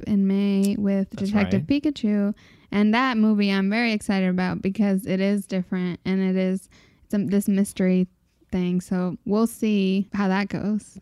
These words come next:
Speaker 2: We
Speaker 1: But I'm,
Speaker 2: will.
Speaker 1: but I'm,
Speaker 2: Do you,
Speaker 1: I'm anticipating.
Speaker 2: is Team Rocket gonna be in the live action movie,
Speaker 1: No,
Speaker 2: you think?
Speaker 1: I, I think it's very, I, I played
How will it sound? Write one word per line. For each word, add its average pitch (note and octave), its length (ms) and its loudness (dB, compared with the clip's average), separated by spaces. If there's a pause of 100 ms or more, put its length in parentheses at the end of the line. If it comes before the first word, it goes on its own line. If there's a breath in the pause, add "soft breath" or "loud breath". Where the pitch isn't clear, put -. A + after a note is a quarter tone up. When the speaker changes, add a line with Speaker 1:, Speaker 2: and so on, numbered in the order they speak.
(120)
Speaker 2:
We A2+ 120 -2
Speaker 1:
But G#3 160 2
I'm, A#3 140 6
Speaker 2:
will. - 160 2
Speaker 1:
but B3 180 2
I'm, C4 180 2
Speaker 2:
Do E3 60 2
you, E3 60 2
Speaker 1:
I'm A3+ 180 2
anticipating. A#3 500 2
Speaker 2:
is - 60 -4
Team E3 200 4
Rocket E3 340 0
gonna D#3+ 180 0
be D#3+ 200 -2
in D#3+ 100 0
the D3+ 380 0
live D3 220 -4
action D#3+ 260 -4
movie, C4 80 4
Speaker 1:
No, C4+ 360 4
Speaker 2:
you - 100 2
think? - 200 0
Speaker 1:
I, B3+ 140 0
I - 20 2
think D#4+ 160 -2
it's E4+ 160 -6
very, C4 340 -2
I, A#3 300 -2
I C4 320 0
played A#3+ 400 2